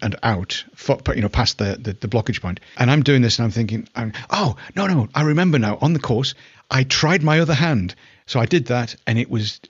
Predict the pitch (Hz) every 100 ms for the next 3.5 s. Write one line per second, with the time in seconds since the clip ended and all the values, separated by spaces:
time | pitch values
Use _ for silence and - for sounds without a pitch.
0 | - 107 147 131 123 98 98 - 120 135
1 | 131 123 - 156 156 - - - _ -
2 | - 113 107 101 - 135 101 110 104 98
3 | 101 104 110 104